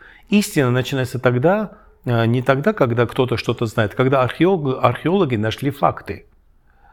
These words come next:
И ещё Картер нашёл все факты, то, что би-, э, книге Бытия говорится.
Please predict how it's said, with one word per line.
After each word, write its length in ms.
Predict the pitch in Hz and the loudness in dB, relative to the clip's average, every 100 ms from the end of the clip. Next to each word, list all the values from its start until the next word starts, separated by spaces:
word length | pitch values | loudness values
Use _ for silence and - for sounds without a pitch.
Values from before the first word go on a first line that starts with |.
| - - - - | -20 -20 -20 -6
И 80 | 131 | 0
ещё 640 | 127 127 123 117 143 185 | 2 4 2 2 0 0
Картер 560 | 185 202 233 - 127 113 | -2 0 0 2 0 2
нашёл 420 | 120 135 - 139 | 2 2 0 0
все 260 | - - 233 | 0 0 0
факты, 600 | - 208 147 - 156 143 | 2 2 2 0 -2 0
то, 160 | 143 | 0
что 160 | - 127 | 0 0
би-, 480 | 117 131 131 123 120 - - - | 2 2 2 2 0 -4 -20 0
э, 600 | 131 120 117 113 107 107 - | 4 4 4 4 2 0 0
книге 340 | 147 160 120 | 2 4 2
Бытия 460 | 101 110 - 120 165 | 2 0 0 2 2
говорится. 680 | 139 139 175 190 - 214 | 2 2 2 0 -2 -6